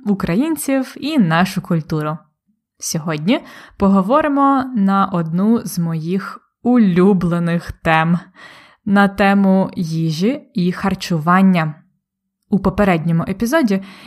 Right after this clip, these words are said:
я вам розповідала про масницю, традицію святкування перед Великим постом. Так от, цього тижня вже розпочався Великий піст, а отже,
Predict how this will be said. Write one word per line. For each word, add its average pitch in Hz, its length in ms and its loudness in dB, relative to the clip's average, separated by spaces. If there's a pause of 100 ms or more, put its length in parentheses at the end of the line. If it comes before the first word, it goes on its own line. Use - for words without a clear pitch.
я 214 360 2
вам 196 280 2
розповідала 180 640 -2
про 214 580 0
масницю, 180 960 0 (480)
традицію 180 760 0
святкування 175 920 0 (560)
перед 190 280 4
Великим 190 420 2
постом. 175 600 -2 (400)
Так 240 160 0
от, - 260 -4 (320)
цього 247 300 2
тижня 202 800 0
вже 180 680 0
розпочався 190 1120 -2 (200)
Великий 180 840 0 (340)
піст, - 480 0 (460)
а 180 120 2
отже, 180 560 0